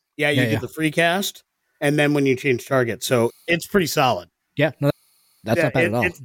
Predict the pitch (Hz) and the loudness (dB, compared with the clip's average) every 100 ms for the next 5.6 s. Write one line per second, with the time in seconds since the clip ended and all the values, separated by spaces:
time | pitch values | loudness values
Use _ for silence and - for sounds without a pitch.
0 | - 131 135 165 175 190 214 196 180 165 | -8 -2 0 0 -2 0 0 2 0 0
1 | 151 - 170 139 135 117 139 160 139 127 | -2 0 0 2 0 0 0 0 2 0
2 | - 120 131 131 120 139 117 120 120 120 | 0 -2 -2 -2 0 0 -2 -4 -4 -4
3 | - 117 - _ _ _ _ - 147 151 | -4 -8 -10 _ _ _ _ -6 -2 0
4 | 156 143 143 156 139 139 135 160 135 131 | 0 0 0 -2 0 2 2 2 2 2
5 | 135 135 131 110 101 110 | 2 2 2 2 -2 -8